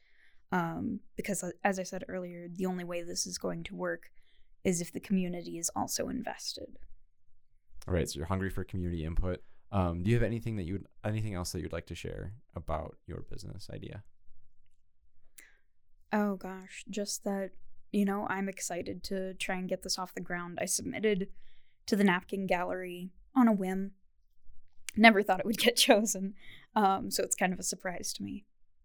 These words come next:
Speaker 2: I think we're all excited to have you as a part of Surge, and we have faith in you.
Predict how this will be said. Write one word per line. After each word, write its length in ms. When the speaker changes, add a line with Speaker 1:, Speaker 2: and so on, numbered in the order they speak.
Speaker 2:
I 100
think 180
we're 180
all 380
excited 600
to 140
have 240
you 280
as 120
a 60
part 220
of 100
Surge, 360
and 260
we 120
have 140
faith 240
in 80
you. 120